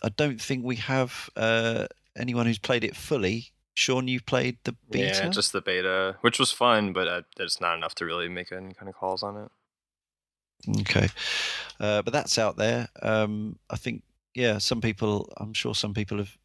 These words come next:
Speaker 1: said that it's, uh, one of the stronger first-person shooters on the Vita at this
Speaker 2: <laughs>
Speaker 1: point. I'm not sure
Speaker 2: Saying
Speaker 1: how much
Speaker 2: much.
Speaker 1: that's saying.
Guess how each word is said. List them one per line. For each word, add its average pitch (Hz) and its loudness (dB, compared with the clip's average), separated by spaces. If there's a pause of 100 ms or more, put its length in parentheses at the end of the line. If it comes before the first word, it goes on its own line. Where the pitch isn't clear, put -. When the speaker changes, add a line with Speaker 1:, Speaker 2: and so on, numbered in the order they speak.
Speaker 1:
said 104 0
that 104 0
it's, - 2
uh, 104 0
one 101 0
of 98 -6
the 101 -2
stronger 101 2 (260)
first-person 107 2
shooters 101 0
on 98 0
the 98 -2
Vita 107 0
at - -4
this - 6
Speaker 2:
<laughs> - 4
Speaker 1:
point. 127 6
I'm 101 -2
not 110 2
sure - 8
Speaker 2:
Saying 101 8
Speaker 1:
how 110 6
much 107 8
Speaker 2:
much. - -
Speaker 1:
that's 120 8
saying. 104 4